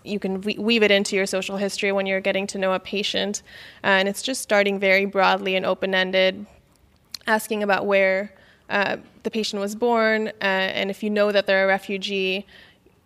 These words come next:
what year did they migrate to the refugee camps? How long did they live in the refugee camps? What was life like, and what was their access to, to education or to, to food security, to healthcare, just to kind of understand what went on in their life there.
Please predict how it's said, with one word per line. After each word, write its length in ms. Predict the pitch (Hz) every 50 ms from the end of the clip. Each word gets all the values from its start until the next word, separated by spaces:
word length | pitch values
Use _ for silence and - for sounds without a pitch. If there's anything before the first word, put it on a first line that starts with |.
| _ _
what 280 | 220 202 208 208 190
year 540 | 208 208 202 196 190 190 190 190 196 202 196 - -
did 160 | - 214 196 202
they 140 | 196 190
migrate 400 | 190 190 185 185 185 190 185 -
to 120 | - - 202
the 100 | 202 202
refugee 400 | 214 208 - 220 214 214 214 208
camps? 400 | - - 208 190 190 190 214 -
How 180 | - - 220
long 240 | 226 214 196 196 208
did 160 | 208 202 196
they 140 | 202 190 190
live 180 | 190 190 190 196
in 80 | 190
the 100 | 190 190
refugee 440 | 190 185 190 - - 202 196 - 196
camps? 480 | - - - - 78 - - 226 - - - - - _ _
What 120 | - 240
was 180 | 247 262 254 254
life 300 | 240 226 220 214 - -
like, 360 | 208 196 196 196 190 196 -
and 140 | - 208 202
what 120 | 196 196
was 140 | 202 208 214
their 140 | 220 202 -
access 420 | 113 - 196 - - 202 202 -
to, 440 | - - 202 190 185 185 185 190 208 - - - - - _
to 120 | - 214
education 680 | 196 196 208 202 - 277 269 247 - - 202 202 190 190
or 160 | 196 - 190
to, 400 | 190 - - 202 190 190 190 -
to 160 | 214 - - 208
food 220 | - 226 226 220
security, 600 | - 233 - - 208 196 196 190 196 190 190 185
to 160 | 185 - - 190
healthcare, 640 | - 202 185 185 - - - 190 190 190 190 196 - - - - - - _
just 180 | - 214 - -
to 80 | 208
kind 220 | 196 - 202 - -
of 80 | -
understand 840 | - 190 190 190 190 - - - 196 190 185 185 185 185 196 - - - - -
what 240 | 220 208 190 - -
went 240 | 196 196 190 185 - -
on 380 | 185 185 185 185 190 202 208 - -
in 200 | - 202 196 196
their 160 | 190 185 190
life 280 | 185 185 - 185 - -
there. 340 | 202 196 190 190 185 196 202